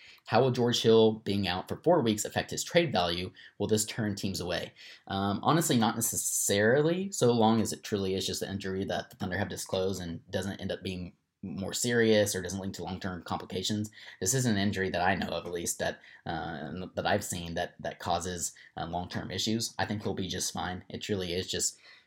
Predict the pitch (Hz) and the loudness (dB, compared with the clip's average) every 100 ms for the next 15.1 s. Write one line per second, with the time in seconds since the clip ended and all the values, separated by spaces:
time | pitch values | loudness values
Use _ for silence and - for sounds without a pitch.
0 | - 101 82 - 98 85 90 - - - | -6 -4 -2 -2 0 0 -2 -2 -6 -6
1 | 98 107 101 - 98 98 87 85 85 87 | -6 -4 -4 -2 0 0 -2 0 -2 0
2 | 127 127 - - 98 90 82 90 - - | 0 0 0 2 2 0 -2 -2 -2 -6
3 | - 107 123 98 87 92 - 64 - - | -4 -2 -2 -4 -2 -4 -4 -8 -6 -2
4 | 104 98 90 - - - 110 107 87 - | 0 0 -4 -4 -4 0 0 0 -6 -12
5 | - - - 87 82 82 - _ _ - | -18 -16 -8 -6 -4 -8 -12 _ _ -20
6 | _ _ 73 - - - - 95 98 120 | _ _ -10 -10 -14 -16 -6 -6 -4 -4
7 | 104 123 113 104 98 98 98 92 98 101 | -2 -2 -2 -2 -4 -4 -4 -6 -4 -6
8 | 104 101 - 98 - _ - - - - | -6 -8 -6 -8 -10 _ -6 -6 -10 -16
9 | - - - 98 - 113 107 110 123 120 | -16 -16 -6 -6 -2 -2 0 4 6 6
10 | 113 107 117 110 107 107 107 101 95 104 | 6 4 4 4 4 4 4 2 0 -2
11 | 110 101 98 101 87 - 90 90 90 - | 0 0 0 -2 -4 -4 -4 -4 -4 -4
12 | 98 101 - 90 - 110 92 - 95 92 | -4 -4 -6 -8 -4 -2 -2 -2 -2 -4
13 | 90 98 110 110 120 120 95 98 98 95 | -4 -2 0 2 2 2 -2 -4 -4 -4
14 | - 98 - 90 - 98 92 87 - 90 | -4 -6 -6 -8 -6 -6 -6 -6 -6 -6
15 | 87 | -8